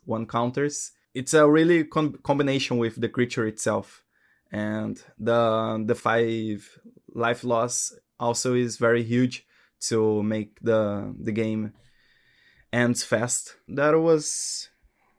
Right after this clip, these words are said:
I'm not sure if I'm missing something important, but I was, I wasn't thinking about the mechanic as this very aggro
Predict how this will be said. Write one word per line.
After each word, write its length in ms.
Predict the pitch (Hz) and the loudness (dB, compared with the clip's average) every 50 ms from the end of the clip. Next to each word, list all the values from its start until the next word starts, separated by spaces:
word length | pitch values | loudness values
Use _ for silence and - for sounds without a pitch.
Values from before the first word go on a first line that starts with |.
| _ _ _ | _ _ _
I'm 120 | - 120 | -6 -4
not 180 | 123 123 123 - | -4 -4 -4 -6
sure 300 | - - 127 120 120 120 | -4 0 2 2 2 2
if 160 | 117 - - | 0 -2 -2
I'm 360 | 117 113 110 110 110 110 110 | -2 -2 -2 -2 -4 -4 -4
missing 380 | 113 113 117 - - 120 117 117 | -4 -4 -4 -6 -6 -6 -6 -6
something 600 | - - 120 117 117 - - 120 117 113 113 110 - _ _ _ _ _ - | -6 -4 -4 -4 -4 -4 -4 -6 -4 -6 -8 -10 -12 _ _ _ _ _ -12
important, 640 | 110 107 - 110 107 110 127 - - 156 156 147 139 | -10 -6 -2 0 2 2 0 0 -2 -8 -10 -6 -2
but 340 | 131 127 123 120 - - - _ _ _ _ _ _ _ _ _ _ _ _ - - | 0 0 0 0 -2 -6 -20 _ _ _ _ _ _ _ _ _ _ _ _ -8 -2
I 200 | 113 117 117 120 | 0 2 2 2
was, 400 | 123 127 127 127 120 113 - - - | 2 2 2 2 0 -2 -6 -4 0
I 120 | 123 131 | 2 4
wasn't 320 | 135 143 135 151 151 135 | 4 4 4 4 2 2
thinking 440 | - - 143 139 - 143 135 127 123 | 2 0 -2 0 0 0 0 2 2
about 300 | 123 120 113 117 120 117 | 2 2 2 2 2 2
the 40 | 120 | 0
mechanic 520 | 117 117 113 - 117 113 113 113 110 - | 0 -2 -2 -4 -4 -4 -4 -4 -4 -2
as 420 | 113 110 110 107 104 - - - - | -2 0 0 -2 -2 -4 -6 -8 -8
this 560 | - 110 113 113 107 98 - - - - - - | -8 -6 -4 -4 -4 -4 -6 -6 -8 -8 -10 -12
very 440 | 113 113 107 120 117 120 120 120 117 | -10 -4 0 2 4 4 4 4 4
aggro 640 | 113 110 113 110 110 113 110 107 107 107 107 101 104 | 4 4 2 2 2 0 0 0 -2 -2 -4 -6 -8